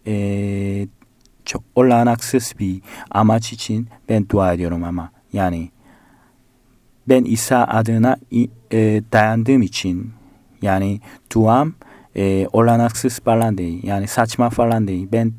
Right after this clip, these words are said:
onun adına diz çökerek, onun adının önünde alçak gönüllü şekilde diz çökerek onun adı için ben bu, e, bu şeyler için dua ediyorum ve çalışıyorum. O yüzden sevinçliyim.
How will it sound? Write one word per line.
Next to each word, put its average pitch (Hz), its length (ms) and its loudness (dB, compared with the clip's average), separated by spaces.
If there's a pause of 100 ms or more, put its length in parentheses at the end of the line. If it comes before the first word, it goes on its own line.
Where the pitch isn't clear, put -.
(120)
onun 156 240 6
adına 123 420 2 (280)
diz - 200 -4
çökerek, 92 420 -6 (260)
onun 151 220 4
adının 131 440 4
önünde 113 420 2
alçak 117 300 -2
gönüllü 110 280 2
şekilde 120 540 -2
diz 165 220 0 (160)
çökerek 110 560 -2 (840)
onun 180 400 4 (220)
adı 131 580 2 (160)
için 117 800 0 (540)
ben 110 280 2
bu, 113 280 4 (360)
e, 98 320 -2 (840)
bu 120 180 4
şeyler 113 420 0
için 104 320 -4 (100)
dua 117 240 4
ediyorum 107 520 0
ve 113 160 2 (280)
çalışıyorum. 113 680 0
O 113 140 0
yüzden 117 240 -2
sevinçliyim. 95 760 -4